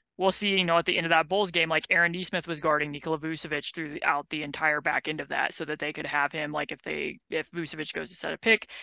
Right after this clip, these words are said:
he can switch out to the guard because he's able to go, guard both sides. He was really fighting to prevent post-ups against Nu-,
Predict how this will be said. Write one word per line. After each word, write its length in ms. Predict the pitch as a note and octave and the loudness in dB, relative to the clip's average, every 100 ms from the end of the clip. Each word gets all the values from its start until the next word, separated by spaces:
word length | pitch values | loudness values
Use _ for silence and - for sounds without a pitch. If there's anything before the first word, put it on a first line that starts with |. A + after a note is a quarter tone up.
| - | -12
he 120 | - | -6
can 140 | D3+ D3+ | -4 -4
switch 260 | - D3+ | -4 0
out 180 | D#3 D3+ | 2 0
to 80 | D3+ | 0
the 100 | C#3+ | 2
guard 320 | F3 F#3+ F#3 | 6 8 8
because 180 | E3+ D#3 | 4 -6
he's 140 | D3 | -6
able 200 | D3 C#3+ D#3 | -4 -4 -6
to 60 | |
go, 220 | C3+ D3 D#3+ | -2 -2 -2
guard 260 | D#3+ D3+ C#3+ | 0 0 -2
both 200 | D3+ D3 | -6 2
sides. 360 | G3 F#3 F3+ | 6 8 8
He 60 | F3+ | 4
was 160 | E3 D#3+ | -6 -4
really 160 | E3 | -4
fighting 480 | - D#3 D#3+ D#3+ D#3 | 2 6 8 6 0
to 260 | D#3 D3 D3 - - - | 0 0 0 -4 -18 2
prevent 460 | G3 D#3+ F3+ G3+ - | 4 6 8 8 6
post-ups 560 | F#3+ F3 - E3+ E3 E3+ | 4 4 4 2 2 2
against 320 | D#3+ D#3 - | 0 -2 -4
Nu-, 200 | E3 E3+ | -4 -4